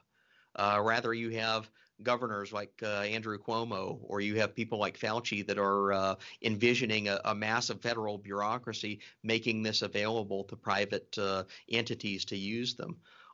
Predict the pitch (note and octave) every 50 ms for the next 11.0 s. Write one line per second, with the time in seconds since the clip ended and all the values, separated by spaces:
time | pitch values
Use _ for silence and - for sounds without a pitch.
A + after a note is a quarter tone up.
0 | _ _ C3+ B2+ A#2+ B2 B2+ C3+ E3+ - - A#2 A#2 A2 A#2 B2 - - A#2 A#2
1 | A2+ A2 A2+ A#2 A2 A2+ A2+ A2+ A2+ G#2+ G2+ - _ _ _ _ _ - C3+ C3+
2 | C3 C3+ A#2 A#2 B2 B2+ G#2+ A2+ C#3 F#3+ A3 G#3+ C#3+ A#2+ - - A2 G2+ G#2 G#2
3 | - C#3+ C3+ - A#2 G#2 G#2 A#2+ B2 A#2+ C3 A#2 - G#2 G#2 G#2 G#2 G2+ G2 G#2+
4 | A2+ A2+ - A2+ G#2+ G#2 G2 G#2 G2+ G#2+ A2 B2 B2+ - A2 A2+ A#2 A#2 A2+ A2
5 | G2 G2 G#2 A2 G#2+ A2 G#2 G2 - G2+ G2 G#2 G2+ A2 A2 A2 G#2 - - -
6 | - - - _ - - - G#2+ F#2+ - - G#2+ A#2 C3+ C#3 A2+ A2+ G2 G#2 G2+
7 | G2+ G2 G2+ G2+ - - - C3+ D3+ E3 C#3 G#2+ A2 A2 A2 - - - - _
8 | - G2+ G#2 G2+ G2+ - A2+ A2 A#2 B2+ C3+ C3+ C3 C3 - A#2+ G#2+ B2 C#3+ D#3
9 | C#3 - - A2+ G#2 - - A2 A2 A2 - - - - D3 D3+ C3 G#2 - -
10 | G#2+ G2 - B2+ C3+ D3+ - - D#3+ C#3+ B2+ A#2 - - - A#2 A2 G#2 G2+ G2